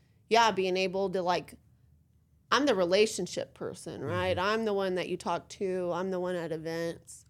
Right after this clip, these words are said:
Speaker 1: Um, and I'm the face of the business, so I have to be at all these things. So my business has to operate with me kind of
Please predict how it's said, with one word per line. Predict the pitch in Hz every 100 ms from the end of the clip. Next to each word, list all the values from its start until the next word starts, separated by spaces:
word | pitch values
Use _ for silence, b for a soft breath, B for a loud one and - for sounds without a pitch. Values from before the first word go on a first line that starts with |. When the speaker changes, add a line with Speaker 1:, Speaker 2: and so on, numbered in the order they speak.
| -
Speaker 1:
Um, | 190 170 170 170 190 _ b b b b - - 202
and | 190 185 190 190 -
I'm | 220 208
the | 202
face | 233 262 -
of | 180
the | 165
business, | 175 175 190 185
so | 185
I | 214
have | 247
to | -
be | 160 233
at | 160
all | 156
these | 170 180
things. | - 170 -
So | 180
my | 185 208 247 233 220 - _ _
business | 262 320 254 -
has | 196 -
to | -
operate | 190 226 202 180
with | 170 185 208
me | 208 196 175
kind | - 196 196
of | 190 -